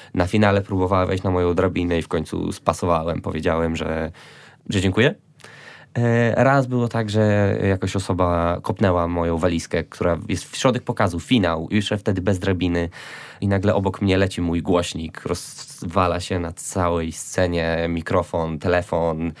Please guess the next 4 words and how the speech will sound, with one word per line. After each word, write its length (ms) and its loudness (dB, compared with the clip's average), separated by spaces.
głośnik. 760 0
I 200 2
odwracam 420 2
się 200 0